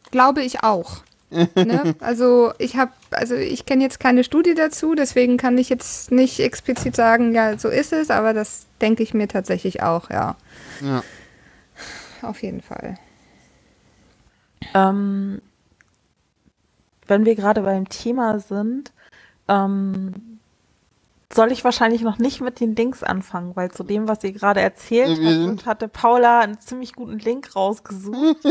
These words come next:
Speaker 2: <laughs>
Speaker 3: Dazu dann später.
Speaker 2: Ah.
Speaker 3: Ähm, dann, dann würde ich tatsächlich, ähm, beim Thema,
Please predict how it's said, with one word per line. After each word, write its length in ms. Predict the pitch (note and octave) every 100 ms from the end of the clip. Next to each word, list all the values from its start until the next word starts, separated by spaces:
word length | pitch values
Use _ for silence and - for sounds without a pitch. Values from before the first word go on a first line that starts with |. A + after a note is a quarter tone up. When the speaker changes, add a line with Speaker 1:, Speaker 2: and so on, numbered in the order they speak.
| -
Speaker 2:
<laughs> 320 | C#4+ A#3 B3+ -
Speaker 3:
Dazu 320 | A3 B3 C4+
dann 240 | A#3 G#3+
später. 840 | - - G#3 G#3+ C#4 - D#4 D4+ F#4 - _ - - - -
Speaker 2:
Ah. 240 | G3 G#3+
Speaker 3:
Ähm, 260 | A#3 A#3+ A3+ -
dann, 340 | A#3 A#3 A3 _ -
dann 200 | A3 A3+
würde 160 | A#3+ B3+
ich 160 | A#3+ _
tatsächlich, 720 | A3+ G#3+ A#3+ A#3+ C4 - -
ähm, 460 | - G#3+ G#3 G#3 G#3 -
beim 260 | G3+ G3+
Thema, 480 | - A3 A3 B3 B3+